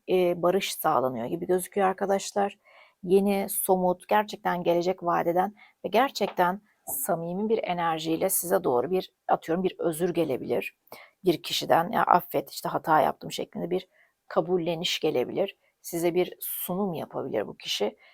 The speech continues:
ve bu kişiyle aranızda bir adalet enerjisi, denge ve barış enerjisi yaşanacak gibi gözüküyor. Bakın,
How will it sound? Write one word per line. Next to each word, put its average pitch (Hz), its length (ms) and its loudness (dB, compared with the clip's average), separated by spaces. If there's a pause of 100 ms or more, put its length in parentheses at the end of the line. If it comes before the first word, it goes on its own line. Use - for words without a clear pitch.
(200)
ve 170 100 0
bu 220 80 -10
kişiyle - 340 -2
aranızda - 500 4
bir 196 160 2 (300)
adalet 165 540 2
enerjisi, 135 640 -2
denge 143 420 4
ve 160 160 0
barış 165 300 0
enerjisi 156 680 -4 (420)
yaşanacak 180 640 0
gibi - 200 -8
gözüküyor. - 540 -2 (960)
Bakın, 208 400 -2